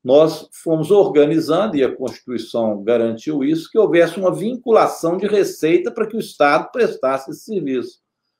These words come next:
Por isso, a vinculação orçamentária é fundamental, e foi fundamental na construção disso.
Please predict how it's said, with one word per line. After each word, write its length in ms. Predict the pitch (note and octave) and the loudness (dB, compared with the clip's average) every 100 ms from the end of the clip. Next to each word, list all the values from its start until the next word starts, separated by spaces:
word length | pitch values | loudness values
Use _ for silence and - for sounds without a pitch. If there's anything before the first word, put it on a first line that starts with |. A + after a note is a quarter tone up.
| _ _ _ - | _ _ _ 2
Por 160 | F3 | 4
isso, 600 | G3+ C#4 - - C3 - - _ _ _ - | 6 4 2 0 0 -2 -8 _ _ _ -4
a 100 | C3+ | -4
vinculação 1000 | - A3 C#4+ - F#3+ D3+ A2+ - B2+ A#2+ | -2 -4 -6 0 4 4 2 -2 -4 -2
orçamentária 920 | A2+ B2 A#2 A2 - D3+ F#3 D#3 - - | -4 -4 -4 -6 -6 -2 0 0 0 0
é 140 | D3+ | 0
fundamental, 720 | - G#3 G#3+ C#4 C#4 F#3 F3 | 0 -4 -4 -4 -4 0 2
e 60 | E3+ | 2
foi 340 | - - A3 | -2 2 2
fundamental 540 | A3+ E3 C3+ A#2 A2+ C3+ | 2 -4 -4 -4 0 0
na 120 | D#3+ | 0
construção 640 | F#3 F3+ - F#3 G#3+ B3+ | -6 -8 -10 -12 -12 -12
disso. 380 | G#3+ G#3+ F3 - | -10 -8 -8 -12